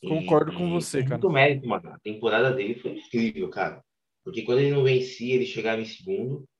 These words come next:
Speaker 1: né? Ele tava sempre ali, colado no Hamilton, disputando.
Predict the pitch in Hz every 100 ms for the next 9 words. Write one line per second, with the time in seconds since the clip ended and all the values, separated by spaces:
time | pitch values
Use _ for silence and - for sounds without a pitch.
0 | _ _ _ 92 98 98 95 95 98 -
1 | 120 123 92 98 110 - - 104 113 110
2 | 92 95 101 92 92 90 - - 90 98
3 | -